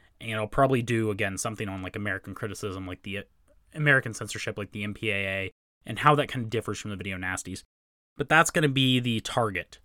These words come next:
for that next chapter of episodes. So hang around, there's some really good stuff coming up.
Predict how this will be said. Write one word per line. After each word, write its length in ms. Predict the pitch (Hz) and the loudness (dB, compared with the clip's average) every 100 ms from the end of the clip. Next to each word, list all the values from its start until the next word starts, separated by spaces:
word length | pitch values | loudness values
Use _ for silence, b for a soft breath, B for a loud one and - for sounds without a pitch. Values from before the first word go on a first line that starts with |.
| - | -10
for 120 | - | -6
that 200 | 110 104 | -4 -4
next 220 | 117 104 | -4 -6
chapter 380 | - - 92 - | -6 -4 -4 -6
of 60 | 90 | -10
episodes. 560 | 87 - - - - - _ _ _ _ _ _ _ | -10 -12 -14 -16 -18 -20 _ _ _ _ _ _ _
So 280 | - - 104 | -8 -4 -2
hang 220 | - 175 | 0 0
around, 400 | 180 165 160 160 | 4 6 6 4
there's 140 | 135 | 2
some 160 | - 104 | 0 -4
really 320 | 110 127 165 | -2 0 2
good 200 | 147 139 | 4 2
stuff 300 | - 127 110 | 2 -2 -2
coming 220 | - 113 | -4 -4
up. 180 | 107 107 | -4 -6